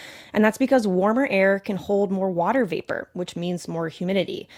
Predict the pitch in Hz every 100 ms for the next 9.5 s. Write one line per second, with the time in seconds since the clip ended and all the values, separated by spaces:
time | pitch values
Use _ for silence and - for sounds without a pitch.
0 | - - - 190 170 180 - 170 160 220
1 | 269 262 208 190 - - 185 190 190 185
2 | - 180 175 190 185 208 190 208 - 202
3 | 196 185 170 170 180 - - 190 190 -
4 | - 185 190 185 175 170 160 - 233 240
5 | 190 156 117 - - - - 208 - 226
6 | 269 262 262 220 220 170 170 165 156 170
7 | 165 170 - - 160 175 - - - -
8 | 165 - 175 - 175 160 151 170 170 -
9 | - - 190 143 107